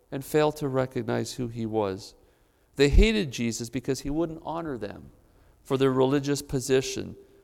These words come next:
the honor they thought they deserved. They hated him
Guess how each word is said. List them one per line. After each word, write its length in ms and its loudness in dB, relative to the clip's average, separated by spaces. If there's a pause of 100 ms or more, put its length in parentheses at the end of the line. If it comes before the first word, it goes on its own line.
(200)
the 160 -2
honor 260 0
they 140 0
thought 340 0
they 160 2
deserved. 800 0 (1000)
They 100 6
hated 400 12
him 380 12